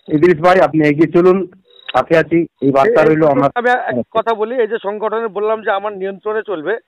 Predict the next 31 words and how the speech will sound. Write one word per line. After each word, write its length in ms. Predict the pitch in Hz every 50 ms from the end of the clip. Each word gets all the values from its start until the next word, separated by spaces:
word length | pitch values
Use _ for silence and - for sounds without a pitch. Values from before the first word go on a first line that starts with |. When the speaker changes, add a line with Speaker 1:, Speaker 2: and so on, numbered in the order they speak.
| _ _ _ _ _ _ _ _ _ _
Speaker 2:
মানে 240 | 135 165 202 214 - -
এই 140 | 196 214
নিয়ন্ত্রণটা 680 | 226 214 208 214 214 220 180 226 240 240 240 247 247 269
এই 200 | - - 208 208
জন্যেই 480 | 151 233 247 240 214 196 202 240 254 _ _ _ _ _ _ _ _ _
আমি 220 | - 165 190 208
আমার 200 | 214 214 220 226 175 _
পারিবারিক 380 | 185 185 190 190 208 214 208
ক্ষেত্রেও 320 | - 226 226 _ - 240 220
দেখেছি, 340 | 180 202 185 240 240 - 208
আমি 100 | 214 220
কিন্তু 220 | 202 240 208 - 226
অত্যন্ত 340 | - _ _ 247 247 202 196 _ _
কঠোর 380 | - 185 220 - 180 196 165 139
এবং, 240 | 151 165 202 233 - - - - - - - - _ _ _ _
আহ, 340 | 175 190 196 190 190 196 175 - _ _
মানে 400 | - 147 180 202 214 208 - - _ _ _ _ _ _ _ _ _
যেটা 280 | 117 170 214 208 240
নীতি, 500 | 226 202 208 269 233 _ - 233 185 131 98
সেই 160 | - 175 190 190
নীতির 440 | 175 175 214 - _ 233 285 294
বাইরে 360 | 254 247 240 240 240 254 269 269
আমি 220 | 240 208 208 226 220
কখনো 300 | - 196 170 185 220 240
কাজ 220 | 226 - 185 190 160
করতে 300 | _ - 202 _ - 226
চাই 240 | _ - 160 151 139
না। 200 | 113 104 87 _ _ _ _ _ _ _ _ _ _ -
সেই 140 | 151 180 196
জন্যেই 440 | 185 226 233 247 247 262 277 285
মানে 260 | 254 233 220 233 240